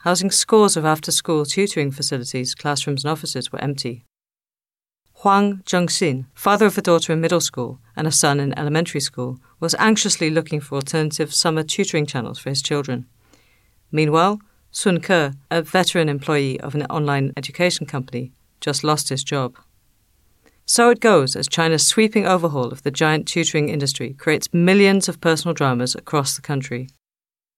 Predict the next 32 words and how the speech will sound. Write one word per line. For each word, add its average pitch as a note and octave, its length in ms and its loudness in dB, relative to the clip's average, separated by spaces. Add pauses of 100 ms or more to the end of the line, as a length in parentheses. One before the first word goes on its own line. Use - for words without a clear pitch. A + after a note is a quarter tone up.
(540)
Instructors E3+ 640 2
have D#3+ 160 -8
been D#3 160 0
thrown F#3 340 2
out E3 180 2
of D3 120 -6
work C#3 240 0
in D3 100 -2
droves, C#3 500 0 (440)
and E3 100 -2
Chinese F3 300 2
parents G#3 420 4
now D#3 120 4
face D3+ 340 0
new G#3 220 6
worries B2+ 360 4
about - 260 -6
securing D3+ 440 0
their B2 120 -6
children's C3+ 380 -4
futures. C3 540 -6 (1120)
The E3+ 100 2
upheaval D#3 640 2 (100)
grows F3+ 340 4
out D3+ 160 2
of C#3+ 80 -6
a D3 60 -2
government E3+ 400 0
clampdown C3 560 -4
unveiled C#3+ 400 -2
in C3+ 100 -4
July C#3 440 -2